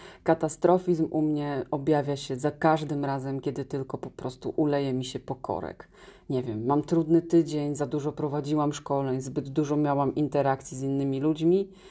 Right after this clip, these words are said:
i w pewnym momencie ten katastrofizm wjeżdża po prostu. O, jak on wjeżdża! I mówi do mnie tak: „No i ładnie, Gośka, bardzo ci gratuluję.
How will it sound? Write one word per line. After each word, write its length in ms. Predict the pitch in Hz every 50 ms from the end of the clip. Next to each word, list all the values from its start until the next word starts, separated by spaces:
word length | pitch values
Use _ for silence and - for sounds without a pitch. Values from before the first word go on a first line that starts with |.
| - - - _
i 80 | - 143
w 40 | -
pewnym 300 | - 156 147 160 156 151
momencie 540 | 147 143 139 139 139 143 139 - - 131 123
ten 160 | 127 123 120
katastrofizm 800 | 123 131 - 123 123 - - - 131 127 - 135 120 131 131 127
wjeżdża 400 | 127 139 147 151 151 139 143 127
po 140 | - 131 123
prostu. 680 | - 127 131 135 131 - - - 123 120 123 127 - - - - - - - - _ _
O, 220 | - 156 160 165 160 165
jak 220 | 151 147 147 -
on 140 | 139 139 127
wjeżdża! 460 | 131 131 127 127 123 - - - - - _ -
I 100 | 165 175
mówi 280 | 175 170 156 151 156
do 120 | 135 131 131
mnie 220 | 135 131 127 123
tak: 300 | 123 117 113 113 - - _ _ _ _ _ _ - - - - - _ -
„No 220 | 320 339 320 247
i 100 | 185 151
ładnie, 320 | 123 120 117 - 135 131
Gośka, 520 | 123 127 123 127 - - 127 123 123 131 131 -
bardzo 520 | 175 170 175 165 160 160 147 143 143 127
ci 140 | - - 139
gratuluję. 760 | 147 143 139 139 - 202 220 226 226 220 214 196 196 196